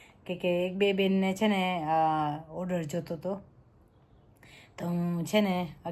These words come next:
ક્યારેક લઉં છું ઓર્ડર, દરરોજ નહીં લેતી પણ ક્યારેક લઉં છું. પણ આવી રીતે, અ, બનાવ બની ગયો ને એટલે રહી ગયા હતા, એટલે થોડા લાડવા બનાવીને આપ્યા છે.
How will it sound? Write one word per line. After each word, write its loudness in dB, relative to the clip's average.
ક્યારેક 6
લઉં 6
છું -6
ઓર્ડર, 0
દરરોજ 0
નહીં 2
લેતી -4
પણ -8
ક્યારેક 0
લઉં -2
છું. -8
પણ -6
આવી 0
રીતે, 2
અ, -2
બનાવ 2
બની 6
ગયો 8
ને 2
એટલે -2
રહી 4
ગયા 0
હતા, -4
એટલે -4
થોડા -2
લાડવા -2
બનાવીને -4
આપ્યા -6
છે. -12